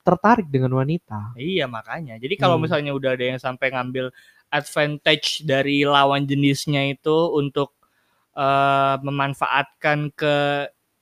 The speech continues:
Speaker 1: Ya.
Speaker 2: crossdresserannya itu berarti aduh, udah
Speaker 1: Udah, udah
Speaker 2: nggak
Speaker 1: nggak bisa
Speaker 2: bisa
Speaker 1: tuh.
Speaker 2: ya.
Speaker 1: Dia, eh, sebenarnya ketika kita bicara, ketika kita bicara masalah ke gender dan sebagainya itu ada bahkan untuk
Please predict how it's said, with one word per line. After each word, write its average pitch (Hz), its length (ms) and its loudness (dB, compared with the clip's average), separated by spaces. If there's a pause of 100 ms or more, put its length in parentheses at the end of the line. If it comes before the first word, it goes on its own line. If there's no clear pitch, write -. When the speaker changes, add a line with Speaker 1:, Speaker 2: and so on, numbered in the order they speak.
(220)
Speaker 1:
Ya. 127 180 -12
Speaker 2:
crossdresserannya 143 960 2
itu 196 140 -6
berarti 180 180 -2
aduh, 143 220 -4
udah 117 500 -6
Speaker 1:
Udah, 151 400 2
udah - 0 -
Speaker 2:
nggak 156 280 0
Speaker 1:
nggak 151 120 -4
bisa 156 160 -2
Speaker 2:
bisa 180 80 -2
Speaker 1:
tuh. 156 160 -2
Speaker 2:
ya. - 0 -
Speaker 1:
Dia, 180 180 -2 (560)
eh, 160 300 -4
sebenarnya 160 420 -8 (100)
ketika 185 380 -16
kita 175 240 -16
bicara, 143 440 -12 (520)
ketika 160 340 0
kita 156 220 -2
bicara 135 360 -2
masalah 127 800 -6
ke 123 200 -12 (560)
gender 143 320 -2
dan 123 120 -4
sebagainya 135 400 -10
itu 190 120 -10
ada 156 380 -2 (520)
bahkan 147 380 0 (180)
untuk 160 420 -4